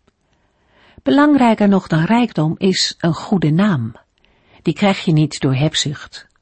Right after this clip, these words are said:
door gierigheid, maar door liefde en wijsheid. Als rijk worden ten koste gaat van deze twee dingen,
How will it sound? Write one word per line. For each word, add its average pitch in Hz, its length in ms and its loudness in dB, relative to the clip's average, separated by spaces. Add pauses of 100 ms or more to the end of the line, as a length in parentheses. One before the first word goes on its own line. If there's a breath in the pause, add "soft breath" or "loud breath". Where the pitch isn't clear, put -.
(100)
door 131 140 -2
gierigheid, 151 760 -4 (480 soft breath)
maar 160 120 0
door 143 140 0
liefde 160 480 -2 (160)
en 127 160 -4
wijsheid. 127 640 -4 (1400 loud breath)
Als 202 260 -2
rijk 277 380 0
worden 165 420 -2
ten 135 200 -4
koste 226 360 -4
gaat 147 320 -4
van 151 140 -4
deze 208 320 0
twee 147 280 -2
dingen, 208 400 0